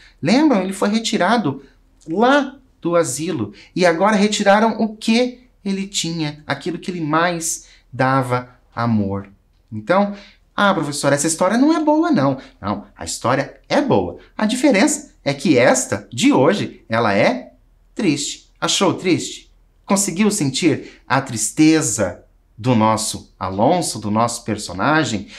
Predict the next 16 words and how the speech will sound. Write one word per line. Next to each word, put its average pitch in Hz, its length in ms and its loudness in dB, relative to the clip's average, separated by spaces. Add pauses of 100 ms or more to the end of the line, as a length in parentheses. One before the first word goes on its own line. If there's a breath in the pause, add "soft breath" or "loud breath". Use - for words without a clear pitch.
(220 loud breath)
Verificou 165 680 2
ali 175 380 2
que - 160 -6
a - 20 -2
gente 156 240 -2
não 220 160 4
tem 220 260 2
muitas 175 440 2
informações 147 760 0
a 143 40 0
respeito 127 460 -2
dele? 175 560 -2 (120)
Característica, 113 920 -2
lembrando, 208 580 0 (320 loud breath)
do 165 400 -2 (100)
conto. 135 720 -2